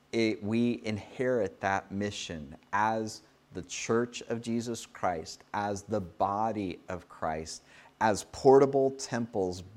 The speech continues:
bearing within us the presence and glory of God. We are supposed to go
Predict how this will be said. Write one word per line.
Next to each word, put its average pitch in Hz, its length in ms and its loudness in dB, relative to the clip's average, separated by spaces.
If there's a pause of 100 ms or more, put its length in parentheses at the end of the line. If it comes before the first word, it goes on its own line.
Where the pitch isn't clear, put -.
bearing 120 580 2
within 107 520 -4
us 90 260 -6 (280)
the 90 80 -10
presence 104 800 -2
and 98 200 -6
glory 95 600 -2 (100)
of 90 200 -8
God. 73 480 -6 (1080)
We 117 400 4
are 104 120 0
supposed 107 500 -2
to 95 100 -6
go 92 580 -2